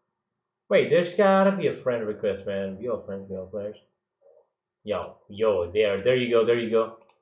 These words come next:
There's gotta be him. Confirm. Confirm. Rico, come on, man, online. All right, so let's just see, guys. Let's just see if we can add, actually add Riziko.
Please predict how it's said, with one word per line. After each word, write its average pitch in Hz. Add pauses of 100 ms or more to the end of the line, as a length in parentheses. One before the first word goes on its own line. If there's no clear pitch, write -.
(260)
There's 104
gotta 127
be 110
him. 120 (1200)
Confirm. 139 (1600)
Confirm. 127 (2500)
Rico, 147
come 156
on, 151
man, 151
online. 143 (1500)
All 113
right, 123
so 139
let's 165
just 240
see, 220
guys. 180
Let's 170
just 180
see 190
if 151
we 156
can 165
add, 156
actually 147
add 127
Riziko. 104